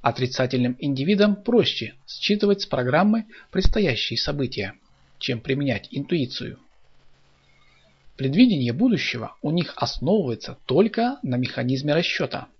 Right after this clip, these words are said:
а включение сопоставлений, сравнений прошлого с настоящим отсутствует.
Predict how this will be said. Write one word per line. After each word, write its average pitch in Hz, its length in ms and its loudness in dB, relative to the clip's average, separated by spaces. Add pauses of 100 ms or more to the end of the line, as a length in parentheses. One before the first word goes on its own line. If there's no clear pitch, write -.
(720)
а 120 100 2
включение 131 600 -2
сопоставлений, 139 960 -4 (160)
сравнений 143 760 -2 (480)
прошлого 131 520 -2
с - 100 -14
настоящим 127 720 -4 (160)
отсутствует. 143 880 -4